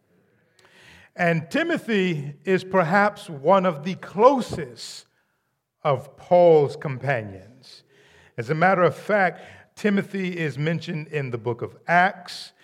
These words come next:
He is mentioned in Paul's letter to the Romans, First and Second Corinthians, Philippians, Colossians, First and Second Thessalonians. Of course, the letters that bear his name, he's mentioned in Philemon, and he's also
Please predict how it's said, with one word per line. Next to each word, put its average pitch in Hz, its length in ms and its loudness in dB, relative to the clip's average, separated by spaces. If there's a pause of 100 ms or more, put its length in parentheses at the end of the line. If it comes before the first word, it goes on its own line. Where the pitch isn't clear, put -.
(180)
He 156 160 -4
is 123 160 -4
mentioned 143 340 -6
in 117 220 -8
Paul's 131 380 -2
letter 135 200 -2
to 127 140 -8
the 113 120 -8
Romans, 196 680 2
First 143 360 -2
and 120 140 -10
Second 208 460 -4
Corinthians, 196 640 -6
Philippians, 202 880 -4
Colossians, 190 960 -8 (220)
First 143 300 -2
and 143 100 -10
Second 143 340 -8
Thessalonians. 202 880 -4 (360)
Of - 160 -14
course, 170 640 -6
the 127 80 -8
letters 151 440 -4
that 120 200 -8
bear 131 220 0
his 170 300 0
name, 190 440 -8 (340)
he's 110 200 -12
mentioned 143 400 -6
in 120 140 -8
Philemon, 175 640 -6
and 123 180 -12
he's 117 160 -10
also 139 600 -8